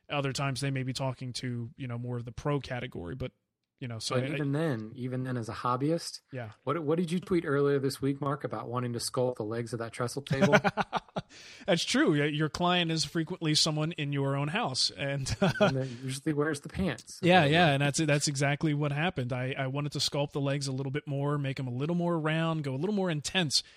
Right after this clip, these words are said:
Speaker 1: on the roundovers, and I had only done the initial sculpting and the initial routing to create the roundovers, and I brought it in, and Nicole loved it, and she's like, "No, don't, don't do any more. I like it the way it is."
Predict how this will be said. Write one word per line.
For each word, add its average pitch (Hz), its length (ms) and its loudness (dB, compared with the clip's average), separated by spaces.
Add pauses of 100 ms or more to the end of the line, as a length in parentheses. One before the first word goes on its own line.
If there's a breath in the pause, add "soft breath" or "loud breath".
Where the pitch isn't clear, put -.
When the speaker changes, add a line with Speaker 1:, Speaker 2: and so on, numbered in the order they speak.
(260 loud breath)
Speaker 1:
on 139 140 0
the 139 80 0
roundovers, 139 800 2
and 135 300 0
I 135 80 0
had 143 220 0
only 196 260 0
done 170 280 2
the 156 120 2
initial 151 640 0
sculpting 131 720 -2 (260 soft breath)
and 151 100 -2
the 147 60 2
initial 151 340 0
routing 139 540 0
to 143 100 -6
create 135 360 -4
the 131 60 -8
roundovers, 127 520 -6
and 135 100 -6
I 131 40 -2
brought 135 260 -2
it 135 100 -6
in, 196 140 2
and 131 140 -2
Nicole 160 360 -6
loved 175 280 0
it, 123 240 -6
and 131 100 -10
she's 139 180 -4
like, 143 140 -4
"No, 180 260 0 (200)
don't, 160 280 -6
don't 151 360 -4
do 151 200 4
any 175 140 2
more. 185 300 0
I 123 60 -6
like 139 260 0
it 147 80 -8
the 151 80 -2
way 160 180 0
it 165 100 0
is." 190 220 0